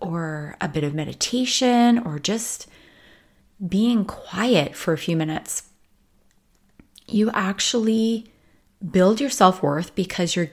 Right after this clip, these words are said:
giving yourself, yourself that time. And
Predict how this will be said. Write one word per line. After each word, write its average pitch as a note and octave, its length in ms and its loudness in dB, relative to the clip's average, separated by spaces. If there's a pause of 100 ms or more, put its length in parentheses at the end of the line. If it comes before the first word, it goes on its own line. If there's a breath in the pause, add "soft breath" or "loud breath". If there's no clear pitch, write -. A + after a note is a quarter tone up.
giving G3+ 340 4
yourself, D#3+ 720 -2 (100)
yourself - 880 0
that D#3+ 260 -2
time. - 520 -2 (1040 loud breath)
And F3+ 460 4